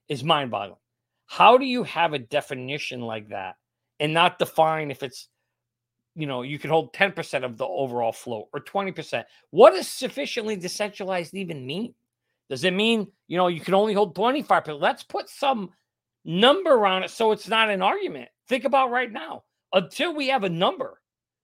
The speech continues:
it doesn't mean anything. I could say, "Oh, they, they own eighty percent. That's sufficiently decentralized." Who the frick knows what that means? I don't know. We need some clarity around that.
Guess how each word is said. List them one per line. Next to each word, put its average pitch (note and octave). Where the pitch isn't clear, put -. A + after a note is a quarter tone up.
it B3+
doesn't D4+
mean D#4
anything. F#4+
I B3
could -
say, A3
"Oh, A#3+
they, D3+
they D3
own F#3+
eighty A3+
percent. B3
That's D#3+
sufficiently A#3
decentralized." D4+
Who A#4+
the -
frick A#4+
knows B4
what E3+
that D3+
means? C#3
I G#4
don't G#4
know. G#4
We A#3
need E4+
some G3
clarity A#3+
around B2+
that. B2